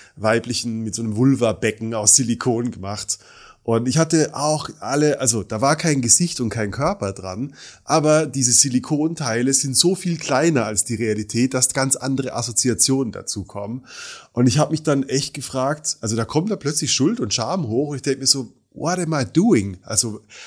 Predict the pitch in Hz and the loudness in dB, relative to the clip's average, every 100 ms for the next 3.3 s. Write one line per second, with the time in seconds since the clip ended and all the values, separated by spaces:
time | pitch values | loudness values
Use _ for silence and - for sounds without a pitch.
0 | - - 117 160 175 156 - 120 98 165 | -16 0 2 2 -2 -6 0 0 4 2
1 | 170 - 226 254 165 151 123 107 123 156 | 2 -8 -4 -4 -2 -2 -2 -2 0 0
2 | - _ _ - - 123 156 - 147 143 | -2 _ _ -16 -8 -2 2 2 0 -2
3 | 139 139 | -2 -4